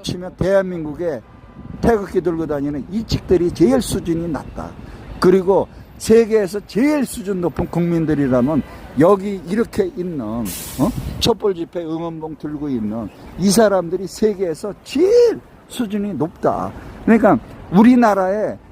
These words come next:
세계에서 제일 수준 높은 국민들과 제일 수준이 낮은 국민들이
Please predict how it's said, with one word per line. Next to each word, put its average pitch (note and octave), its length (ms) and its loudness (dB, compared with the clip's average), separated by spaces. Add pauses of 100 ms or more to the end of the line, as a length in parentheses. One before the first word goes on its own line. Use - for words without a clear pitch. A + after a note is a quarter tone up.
(120)
세계에서 A#3 640 2
제일 D#4+ 360 4
수준 A3 340 -4
높은 G#3 280 -2
국민들과 F3+ 720 0 (400)
제일 D4 380 6
수준이 A3 480 -8
낮은 F#3 280 0
국민들이 F3+ 680 -2